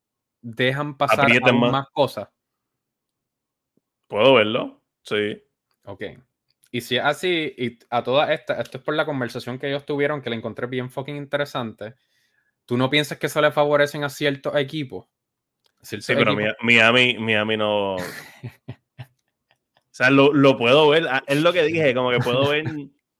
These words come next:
Speaker 2: puedo ver a Boston en el primer round siendo el, el super duper, que a lo mejor quedan sesenta juegos, y los puedo ver yéndose a siete en el primer round contra Miami, pero ganan.
Speaker 1: Ok. So, ¿tú piensas que Boston gana, no importa qué?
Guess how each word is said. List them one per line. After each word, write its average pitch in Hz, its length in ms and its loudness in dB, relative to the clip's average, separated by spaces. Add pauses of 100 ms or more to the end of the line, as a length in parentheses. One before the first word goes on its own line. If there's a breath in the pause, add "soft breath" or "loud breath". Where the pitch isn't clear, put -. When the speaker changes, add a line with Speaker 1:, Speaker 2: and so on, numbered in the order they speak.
(340)
Speaker 2:
puedo 135 220 2
ver 175 120 2
a 160 60 2
Boston 151 420 0
en 131 80 -4
el 131 140 -6
primer 131 320 -4
round 143 300 0
siendo 135 440 -6
el, 131 220 -6
el 127 120 -6
super 117 360 -10
duper, 120 320 -10
que 120 80 -10 (140)
a 110 120 -10
lo 113 60 -10
mejor 117 200 -10
quedan 135 220 -6
sesenta 127 340 -12
juegos, 120 420 -6 (280)
y 135 100 -8
los 120 140 -4
puedo 123 220 0
ver 135 120 2
yéndose 135 300 -2
a - 20 -6
siete 123 300 -6
en 113 80 -8
el 110 80 -10
primer 110 260 -12
round 120 140 -14
contra 120 260 -10
Miami, 110 300 -10
pero 95 160 -12
ganan. 95 300 -18 (1500)
Speaker 1:
Ok. 165 160 -10 (1000)
So, 104 540 -10
¿tú 113 80 -12
piensas 139 220 -10
que 143 80 -6
Boston 117 340 -8
gana, 127 260 -6
no 117 60 -8
importa 110 420 -12
qué? - 100 -14